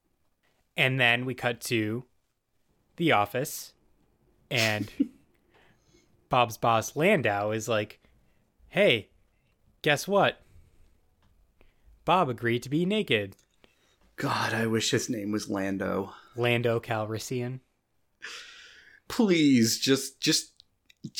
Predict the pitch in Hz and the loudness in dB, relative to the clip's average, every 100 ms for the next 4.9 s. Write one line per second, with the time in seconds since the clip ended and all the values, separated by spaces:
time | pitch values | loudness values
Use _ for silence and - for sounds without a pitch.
0 | - - - 170 - 208 214 247 247 190 | -8 -10 -2 -2 2 2 4 2 4 2
1 | 160 143 156 165 - - 110 120 - 135 | 4 6 6 6 2 0 2 0 2 4
2 | 113 113 113 - 104 113 131 117 104 - | 4 2 2 -2 -4 -2 0 0 -2 -4
3 | 82 117 117 135 123 131 127 - 131 135 | -6 -4 0 2 4 4 4 2 2 2
4 | - 101 92 87 76 69 - 62 | 0 -6 -6 -6 -10 -12 -10 -10